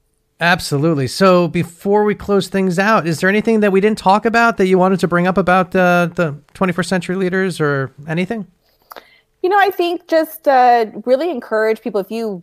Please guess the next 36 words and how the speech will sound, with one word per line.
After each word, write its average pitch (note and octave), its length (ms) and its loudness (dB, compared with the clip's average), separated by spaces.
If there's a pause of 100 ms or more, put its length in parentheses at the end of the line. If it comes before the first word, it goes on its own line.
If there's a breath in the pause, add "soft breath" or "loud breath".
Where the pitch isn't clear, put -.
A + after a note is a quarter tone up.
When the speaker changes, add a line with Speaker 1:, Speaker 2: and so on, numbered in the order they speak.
(140)
Speaker 2:
if F#3 100 -8
you G#3 100 -8
know F3+ 280 0
a G#3 40 0
high G#3+ 180 0
school A3 280 -4
student G#3+ 880 -2
or, E3+ 680 -2
uh, D#3 300 -6 (140)
work F#3 180 -2
with B3 140 -2
high B3+ 160 -4
school B3 280 -8
students, A#3+ 720 -8
I G3 40 -2
really G3+ 320 -2
encourage F3+ 460 -4
you F3 200 -4
to E3 640 -8
share F3 600 -2
our D#3+ 140 2
organization E3 720 -4
with E3 240 -2
them, E3+ 360 2
with D3+ 120 -12
their C3 140 -6
parents, A3 600 -4
guardians, G3+ 540 -2
teachers, G3 520 -8
whoever G3 260 -4
may E3+ 160 -6
be, F3 180 -6
to E3+ 80 -14
get E3+ 180 -4
them E3+ 120 -6
involved, D#3+ 680 -2